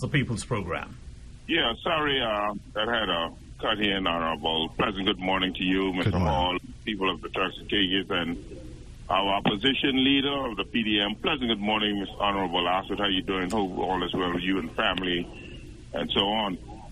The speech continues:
Speaker 2: Uh, I can say, you know, one thing about you, you're,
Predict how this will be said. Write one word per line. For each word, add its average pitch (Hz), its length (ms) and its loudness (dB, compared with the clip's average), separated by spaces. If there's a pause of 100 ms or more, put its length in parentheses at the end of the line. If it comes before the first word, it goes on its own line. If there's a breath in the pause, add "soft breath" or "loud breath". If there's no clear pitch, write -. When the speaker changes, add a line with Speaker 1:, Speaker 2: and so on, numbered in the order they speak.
(120)
Speaker 2:
Uh, 110 600 2
I 185 260 4
can 143 560 2
say, 135 480 2
you 127 140 2
know, 117 380 2 (140)
one 117 180 0
thing 117 420 2
about 123 420 0
you, 123 180 4
you're, 101 220 2